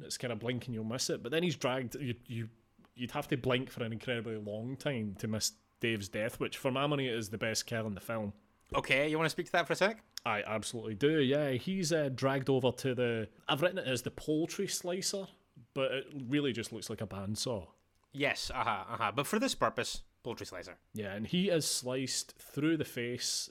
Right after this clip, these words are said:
Speaker 1: kinda, I would say, across the philtrum, cheek, philtrum, cheek, and out. <laughs>
Speaker 2: Yep, <laughs> that's a good assessment. I'm happy with it.
Speaker 1: And, uh, yeah, it's insane. It's spectacular.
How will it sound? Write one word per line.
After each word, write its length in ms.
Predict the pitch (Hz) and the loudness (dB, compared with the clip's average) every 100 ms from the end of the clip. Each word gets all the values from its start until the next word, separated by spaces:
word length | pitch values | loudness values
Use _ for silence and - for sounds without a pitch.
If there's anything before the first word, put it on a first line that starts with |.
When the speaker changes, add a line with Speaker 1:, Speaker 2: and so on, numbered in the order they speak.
| - | -8
Speaker 1:
kinda, 300 | 196 208 196 175 | -4 -2 0 0
I 60 | |
would 140 | 147 147 | -2 -2
say, 460 | - 147 139 127 - | -2 0 2 0 -4
across 380 | - - 143 127 | -12 -2 0 0
the 80 | 123 | -2
philtrum, 600 | - 139 151 - 180 185 - - | 0 0 0 0 -2 -2 -6 -4
cheek, 460 | - 196 - - | 0 0 0 -12
philtrum, 600 | - 147 143 135 147 131 123 | -4 0 0 0 -2 -2 -4
cheek, 340 | - 151 - | -6 -6 -8
and 120 | 131 123 | -12 -8
out. 220 | 110 131 - | -4 -4 0
<laughs> 60 | - - - - - - - - - 208 - - - _ - - 226 _ - | 4 6 4 -2 -6 -10 -10 -14 -8 -8 -8 -20 -20 _ -20 -14 -14 _ 2
Speaker 2:
Yep, 260 | 151 - - - | 4 4 -6 -6
<laughs> 100 | 220 | -4
that's 220 | 202 - | -4 -2
a 40 | |
good 160 | 156 170 | 2 2
assessment. 460 | 190 165 - 170 156 | 4 2 2 -2 0
I'm 120 | 135 | 0
happy 180 | 139 143 | 2 0
with 140 | 147 | 0
it. 120 | 156 _ _ _ | -2 _ _ _
Speaker 1:
And, 160 | 143 147 | -6 -4
uh, 240 | 143 139 - - - | -2 -4 -6 -10 -2
yeah, 340 | 135 165 156 120 | 4 6 4 2
it's 220 | 143 - | 0 0
insane. 420 | 127 - 131 160 131 | -2 -4 0 0 0
It's 200 | - - 180 | -4 -10 -10
spectacular. 720 | 156 - - - 123 170 151 | -10 -6 -6 -4 -4 -2 -2